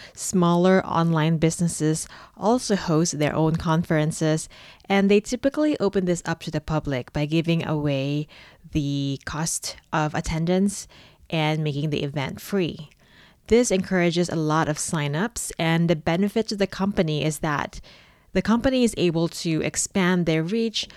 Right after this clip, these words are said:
among a larger group of people, many of whom could be potential customers.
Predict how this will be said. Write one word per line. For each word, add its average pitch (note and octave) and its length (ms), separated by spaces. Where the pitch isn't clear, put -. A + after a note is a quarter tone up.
among E3+ 500
a D#3 100
larger E3 520
group - 260
of - 200
people, F#3+ 640
many F3+ 320
of D#3+ 160
whom D#3+ 520
could E3+ 320
be D#3 240
potential D3+ 640
customers. - 880